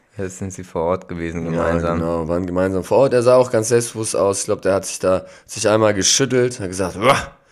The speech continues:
Speaker 2: so, jetzt, äh, geht's wieder anzupacken und, ähm, jetzt legt er wieder los", ne?
Speaker 1: Ja.
Speaker 2: So hab ich das eingeschätzt. Bei Finn Kliman. Ja. Ansonsten tolles Event, ich liebe die O M R,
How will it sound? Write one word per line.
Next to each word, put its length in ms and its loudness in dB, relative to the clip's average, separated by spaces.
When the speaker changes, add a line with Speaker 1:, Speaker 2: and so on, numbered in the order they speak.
Speaker 2:
so, 240 4
jetzt, 380 2
äh, 320 4
geht's 260 -2
wieder 220 4
anzupacken 640 -2
und, 320 -4
ähm, 500 -2
jetzt 200 -2
legt 180 -4
er 60 2
wieder 160 2
los", 400 -2
ne? 160 -6
Speaker 1:
Ja. 360 -4
Speaker 2:
So 380 -6
hab 160 0
ich 120 -2
das 120 -2
eingeschätzt. 720 -8
Bei 120 -4
Finn 240 -8
Kliman. 420 -10
Ja. 240 -4
Ansonsten 400 0
tolles 300 2
Event, 220 -2
ich 100 -8
liebe 180 -4
die 80 -4
O 120 -4
M 100 -8
R, 260 -8